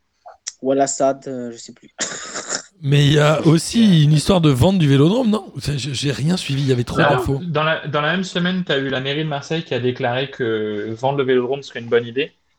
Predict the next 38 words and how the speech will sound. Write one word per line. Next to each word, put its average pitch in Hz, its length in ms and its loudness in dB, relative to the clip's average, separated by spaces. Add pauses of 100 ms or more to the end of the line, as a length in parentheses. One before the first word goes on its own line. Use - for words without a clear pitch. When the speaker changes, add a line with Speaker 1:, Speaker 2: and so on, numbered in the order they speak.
(200)
Speaker 3:
Et 110 180 -6
ce - 80 -10
qui - 80 -4
est 120 40 -2
assez 131 140 -6
marrant, 127 360 -4
c'est - 160 -14
que 104 580 -10
on 104 140 -16
en 107 180 -12
a 107 80 -10
parlé 117 400 -6
lors 117 220 -8
de - 60 -20 (100)
mercredi 120 520 -10
soir 131 400 -4
en 104 300 -8
disant 117 300 -8
que 110 260 -8
peut-être 123 180 -6
que 107 400 -4
le 110 80 -8
Vélodrome 120 460 -2
serait - 160 -8
à 113 100 2
vendre 123 220 -6
parce 113 160 -14
que - 80 -10
la 107 80 -8
mairie 110 160 -6
de 110 60 -8
Marseille 113 320 -10
a - 20 -14
besoin 117 280 -6
d'assainir 113 440 -6
ses, 113 260 -8
ses - 140 -16
finances. 135 440 -8